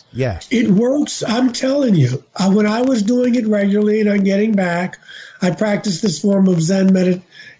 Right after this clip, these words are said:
Speaker 2: uh, uh, meditation where I'm just breathing in and out. I count on the exhale.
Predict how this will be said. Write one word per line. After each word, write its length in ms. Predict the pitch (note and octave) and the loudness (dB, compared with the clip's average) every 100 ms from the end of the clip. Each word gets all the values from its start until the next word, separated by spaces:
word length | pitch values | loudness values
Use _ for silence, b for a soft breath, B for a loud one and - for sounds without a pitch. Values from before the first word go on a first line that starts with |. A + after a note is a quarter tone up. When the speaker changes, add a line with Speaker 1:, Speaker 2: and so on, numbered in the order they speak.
| - - G3+ F#3+ G#3 - | -6 -2 2 0 0 0
Speaker 2:
uh, 20 | |
uh, 440 | G3+ F#3 G3+ E3 D#3 B B | 0 0 0 0 -2 B B
meditation 600 | G3+ F#3+ F3+ F#3+ D#3+ G#3 | 0 2 0 0 0 2
where 140 | F#3 F3+ | 2 2
I'm 120 | F3 | 0
just 240 | F#3+ E3 | 0 2
breathing 300 | D#3+ G3 G3+ | 2 2 2
in 140 | G3 G3+ | 2 2
and 100 | G3 | 0
out. 380 | F#3 F#3 F#3 - B B B B G#3+ G#3+ | 0 0 0 -4 B B B B -4 -2
I 160 | F3 | 0
count 300 | D3 G3+ G3+ | 0 0 0
on 80 | G3+ | 2
the 160 | G3+ G3+ | 2 0
exhale. 580 | G#3 - F#3+ D3 A#2 | -2 -4 -2 0 -2